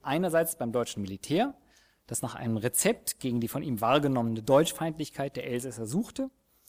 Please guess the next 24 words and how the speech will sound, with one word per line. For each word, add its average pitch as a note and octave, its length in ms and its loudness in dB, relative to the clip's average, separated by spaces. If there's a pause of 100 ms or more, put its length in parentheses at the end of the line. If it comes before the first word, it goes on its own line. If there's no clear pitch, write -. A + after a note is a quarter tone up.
(140)
und F3+ 160 -4
andererseits F3 640 2
bei - 80 -2
der A#2 140 0
deutschnationalen C3+ 920 4
und - 360 -8 (220)
alldeutschen D3+ 520 4
Öffentlichkeit B2 720 -2
im G#2+ 80 -6
Reich, A2+ 420 -2 (520)
die - 100 -2
ebenfalls D#3+ 380 2
ernüchtert F3+ 600 4
die B2+ 60 -2
geringen C3+ 380 2
Erfolge C#3+ 420 2
der B2 80 0
bisherigen C3+ 680 0
Germanisierungsbemühungen B2 1300 0
konstatierten. - 600 -6 (1200)
Im D3 140 -4
Vordergrund F3+ 640 2
standen D3+ 340 -2
Pläne, D3 480 2